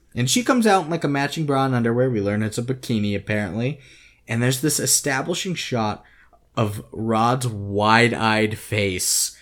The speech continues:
just him looking her up and down, and then basically a point of view as it slow pans her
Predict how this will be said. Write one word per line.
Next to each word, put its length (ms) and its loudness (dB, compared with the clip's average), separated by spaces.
just 480 0
him 320 4
looking 580 2
her 180 4
up 280 -4
and 180 0
down, 460 2
and 160 -2
then 120 2
basically 520 4
a 60 2
point 300 2
of 100 -2
view 400 4
as 240 0
it 100 -4
slow 480 4
pans 520 0
her 480 4